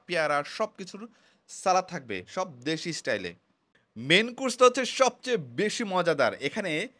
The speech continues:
মেইন কোর্সের মধ্যে থাকছে পুরান ঢাকা স্টাইলের চিকেন রোস্ট, then হচ্ছে মাটন কাচ্চি বিরিয়ানি, বিফ শুটি কাবাব, চিকেন মালাই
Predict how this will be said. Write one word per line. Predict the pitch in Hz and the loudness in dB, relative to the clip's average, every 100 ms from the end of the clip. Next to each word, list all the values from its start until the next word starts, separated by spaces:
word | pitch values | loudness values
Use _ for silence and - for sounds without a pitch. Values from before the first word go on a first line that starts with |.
| _ _ 123 | _ _ -4
মেইন | 165 202 | -4 -2
কোর্সের | 226 220 220 | -6 -6 -6
মধ্যে | 214 202 | -4 -2
থাকছে | 196 233 208 _ - | -2 -4 -8 _ -12
পুরান | 233 233 214 | -4 -2 0
ঢাকা | 190 214 202 | 2 2 -2
স্টাইলের | - 170 160 175 185 - | 0 2 2 0 -6 -12
চিকেন | 214 220 170 | -2 0 2
রোস্ট, | 151 190 - - - _ _ _ - | 0 0 -4 -12 -20 _ _ _ -4
then | 175 | -4
হচ্ছে | 180 226 185 143 | -2 -2 -2 0
মাটন | 151 170 208 190 | 2 2 -4 -4
কাচ্চি | 180 - 214 | -6 -6 -6
বিরিয়ানি, | 180 185 151 156 202 _ _ _ - | 0 0 0 -2 -6 _ _ _ -20
বিফ | 113 123 196 202 | -4 0 0 -4
শুটি | - 190 185 180 | -10 -8 -2 2
কাবাব, | 160 151 170 _ _ _ - | 4 4 2 _ _ _ -14
চিকেন | 208 220 220 190 | 0 2 2 2
মালাই | 165 190 | 2 2